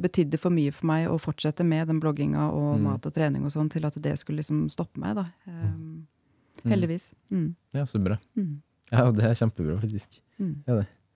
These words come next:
Speaker 2: Eh, og så videre nå, da. Nå tenker jeg, nå er vi jo, vi er jo i tjue tjuetre nå, et helt vanvittig årstall, synes jeg egentlig. Når jeg var ung, så trodde jeg jo dette her var, eh, et år som skulle bestå av,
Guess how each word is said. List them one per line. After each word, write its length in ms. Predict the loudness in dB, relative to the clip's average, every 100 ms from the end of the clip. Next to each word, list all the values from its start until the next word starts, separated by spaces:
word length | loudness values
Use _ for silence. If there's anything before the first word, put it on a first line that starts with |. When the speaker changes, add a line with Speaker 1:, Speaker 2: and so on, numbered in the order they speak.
| _ _ _ _ 0
Speaker 2:
Eh, 260 | 4 6 6 4
og 80 | 4
så 80 | 6
videre 280 | 6 8 8
nå, 260 | 8 8
da. 100 | 8 8 4
Nå 100 | 2 6
tenker 240 | 6 6
jeg, 60 | 6
nå 100 | 8
er 220 | 8 6
vi 80 | 6
jo, 180 | 2 0 -6
vi 280 | -4 2 6
er 60 | 6
jo 140 | 8 6
i 120 | 6
tjue 240 | 0 0 0
tjuetre 460 | 2 0 4 4
nå, 160 | 4 4 4
et 840 | 2 _ -20 -18 -18 -20 -8 0
helt 220 | 2 2
vanvittig 460 | 2 0 -2 0 2
årstall, 340 | 2 -2 -4
synes 180 | -2 0
jeg 280 | 4 4 4
egentlig. 160 | 2 2
Når 120 | 6
jeg 140 | 8
var 80 | 8
ung, 120 | 6
så 160 | 6 4
trodde 220 | 4 2
jeg 120 | 2 4
jo 60 |
dette 160 | 2 2
her 120 | 2
var, 280 | 2 2 0 -6 -20 -20 _ -6
eh, 140 | -2 0
et 80 | 0
år 200 | 0 0
som 80 | 0
skulle 200 | -2 -2
bestå 240 | -2 0
av, 220 | 0 0